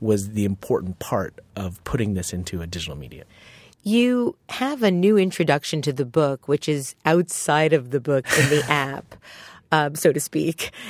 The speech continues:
Speaker 2: And I'm assuming this is because of all of the new content.
Speaker 1: That's right. When we were looking at,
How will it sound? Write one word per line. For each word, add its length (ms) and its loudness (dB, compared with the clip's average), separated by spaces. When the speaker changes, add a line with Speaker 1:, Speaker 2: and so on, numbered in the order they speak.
Speaker 2:
And 100 6
I'm 80 4
assuming 420 2
this 140 0
is 100 -2
because 300 0
of 80 2
all 180 2
of 120 -2
the 80 -2
new 120 -2
content. 760 -6
Speaker 1:
That's 180 2
right. 280 0
When 360 4
we 180 2
were 180 2
looking 360 2
at, 140 0